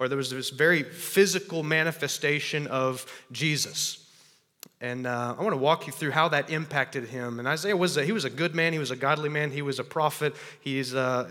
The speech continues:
got his name on one of the biggest books in the Bible. And so he's kind of a hero of the faith. And I want you to see, uh, when he met Jesus face to face, h-, how that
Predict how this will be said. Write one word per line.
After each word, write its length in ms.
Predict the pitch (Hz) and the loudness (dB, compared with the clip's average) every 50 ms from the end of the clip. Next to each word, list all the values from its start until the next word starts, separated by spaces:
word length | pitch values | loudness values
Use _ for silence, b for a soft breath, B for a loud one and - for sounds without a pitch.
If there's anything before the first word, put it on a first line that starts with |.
| 95 104 | -8 -6
got 160 | 131 143 135 | -2 -2 0
his 140 | 139 143 123 | 0 -2 -2
name 320 | 127 127 143 143 147 143 143 | -2 0 0 2 2 2 0
on 120 | 135 135 | 0 0
one 100 | 139 139 | -2 -2
of 60 | 131 | -2
the 60 | 127 | -4
biggest 500 | 117 113 143 151 147 170 139 - - 131 | -4 -2 -2 0 0 0 -2 -2 -4 0
books 380 | 113 143 147 143 - - - - | 2 2 2 2 0 -2 -2 -2
in 220 | - 147 147 143 | -2 -4 -4 -2
the 80 | 127 120 | -4 -2
Bible. 520 | - 127 123 135 147 143 143 151 156 156 151 B B B B B | 0 2 2 2 2 2 2 4 2 2 2 B B B B B
And 100 | - 127 | -6 -4
so 200 | 123 - - 143 | -2 0 0 0
he's 180 | 123 139 139 180 | 0 0 0 0
kind 180 | - 180 170 160 | 0 0 0 2
of 80 | 143 | 0
a 60 | 127 | 0
hero 460 | 120 - 156 180 190 185 175 151 143 143 | -2 0 0 0 2 4 4 4 2 2
of 80 | 131 | 0
the 80 | 127 123 | -2 -6
faith. 400 | - - 156 156 151 143 147 139 | -2 0 2 2 2 0 -2 -2
And 80 | 127 | -2
I 60 | 131 160 | 0 0
want 280 | 175 170 143 - - | 0 -2 -4 -4 -6
you 60 | 147 | -8
to 80 | 131 123 | -6 -4
see, 420 | - - - 147 147 151 135 127 127 B B B B | -4 -2 -2 -2 -2 -2 -2 -2 -4 B B B B
uh, 180 | 104 95 117 120 | -6 -4 -4 -4
when 200 | 98 123 143 131 | -2 -2 -4 -4
he 340 | 104 127 160 165 165 156 131 | -4 -4 -4 -4 -4 -4 -4
met 300 | 131 135 135 135 - 123 | -2 -2 -2 -2 -2 -4
Jesus 420 | 117 135 135 139 120 117 110 - | -6 -6 -6 -6 -6 -6 -6 -6
face 300 | - - 135 127 117 - | -6 -4 -4 -4 -4 -4
to 80 | - 117 | -8 -8
face, 420 | - - 139 127 127 120 - - B B B B B | -4 -2 0 0 0 0 -4 -6 B B B B B
h-, 60 | - | -10
how 160 | - 139 143 143 | -6 -4 -4 -2
that 200 | 131 120 110 | -2 -4 -6